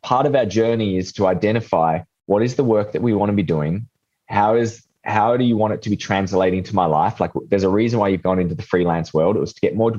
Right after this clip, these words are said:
choice, more freedom, get really connected to what it is that you need from that, and then start looking at ways that's gonna make that easier. Perhaps it's, you just need to position the value you do a little bit differently. Perhaps you need to go after a, a different demographic,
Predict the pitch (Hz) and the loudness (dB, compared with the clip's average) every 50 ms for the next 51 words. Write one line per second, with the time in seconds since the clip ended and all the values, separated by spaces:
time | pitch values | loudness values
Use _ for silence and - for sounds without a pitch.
0 | 76 - - - 95 92 95 92 - - 98 101 - - - 87 85 76 82 90 | -6 -10 -4 -2 0 0 0 -2 -2 -4 -4 -4 -2 -2 0 0 0 2 0 -2
1 | 120 - - - - - _ - - 104 117 131 135 143 139 - - 135 117 117 | -2 -6 -10 -16 -20 -8 _ -2 0 0 2 2 2 0 -2 -2 -2 0 0 0
2 | 131 151 - - 120 101 - - 107 98 92 104 104 101 104 98 92 98 95 92 | -2 -2 -2 -4 -4 -4 -2 0 0 0 2 2 2 2 2 2 2 0 0 -2
3 | - - 92 98 87 92 107 135 135 - - 92 85 80 85 92 - - _ - | -4 -4 -2 -2 0 2 0 0 0 -2 0 0 2 2 2 0 -2 -6 _ -20
4 | - - _ - 117 120 131 135 - - 156 143 - 135 139 139 - 135 131 123 | -20 -16 _ -2 0 0 0 0 0 0 0 2 2 0 0 0 0 0 0 0
5 | 110 - - 110 113 110 101 87 87 90 95 - - - - - _ _ _ - | -2 0 0 0 2 4 2 2 2 0 -2 -4 -6 -8 -8 -10 _ _ _ -4
6 | - 110 104 104 101 98 95 98 98 - 95 95 - - 120 156 175 - - - | -2 0 2 2 2 2 0 -2 -2 -2 -2 -2 0 0 0 0 0 0 -2 -4
7 | - - _ _ _ _ - 101 107 120 - - - 139 123 - - - - - | -6 -8 _ _ _ _ -2 0 0 0 -2 -2 -2 -2 -2 -2 -4 -10 -14 -16
8 | _ _ _ _ _ - 117 107 113 110 - 120 113 107 117 - - 98 90 - | _ _ _ _ _ 0 0 0 0 0 0 0 0 0 0 -2 -4 -2 -2 0
9 | 113 107 - - 107 92 92 95 101 107 - _ _ _ _ _ _ _ - 104 | 0 0 0 0 0 2 0 0 -2 -6 -10 _ _ _ _ _ _ _ -2 0
10 | 87 117 113 147 151 123 104 95 90 78 90 85 85 80 82 85 82 76 - - | 2 2 2 2 2 2 2 2 2 2 2 2 2 0 0 -2 -2 -2 -4 -4
11 | - 92 82 - 64 60 62 57 - - 92 98 110 110 - - 123 120 113 110 | -2 -4 -4 -2 -4 -4 -4 -6 -6 -4 -2 0 0 -2 -2 -4 -2 0 0 0
12 | 98 - 90 - 110 104 104 104 104 104 - - 110 101 95 - - _ _ - | 0 0 0 0 2 2 2 2 2 0 0 0 0 0 0 0 -4 _ _ -8
13 | - 87 110 107 - 107 85 - 104 98 101 95 - 104 98 98 - 95 80 - | -4 -4 -2 -2 -2 -2 -2 0 0 0 0 0 2 0 0 0 0 -2 -4 -4